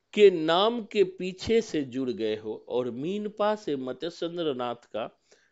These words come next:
नाम साम्य के अतिरिक्त कोई संबंध नहीं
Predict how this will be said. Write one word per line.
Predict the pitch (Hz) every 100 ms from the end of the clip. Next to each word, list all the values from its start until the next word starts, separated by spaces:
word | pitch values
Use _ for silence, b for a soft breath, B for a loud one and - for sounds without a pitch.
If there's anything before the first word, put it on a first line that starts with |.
| b
नाम | 147 143 143 143
साम्य | 139 - 185 208 240 240
के | 240 196
अतिरिक्त | 139 135 139 156 - 135 -
कोई | 151 175
संबंध | - 127 117 113 147 208 233 - _ _ _
नहीं | 107 113 107 104 104